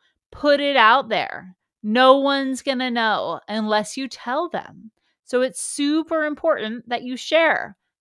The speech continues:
"Hey, I'm starting my education consulting business."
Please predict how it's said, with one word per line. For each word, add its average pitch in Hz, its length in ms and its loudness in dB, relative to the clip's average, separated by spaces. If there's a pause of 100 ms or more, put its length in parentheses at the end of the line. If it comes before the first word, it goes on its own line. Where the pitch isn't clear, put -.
"Hey, 277 340 0 (100)
I'm 220 100 -2
starting 208 300 -2
my 247 180 0
education 226 540 -4
consulting 311 560 -2
business." - 560 -12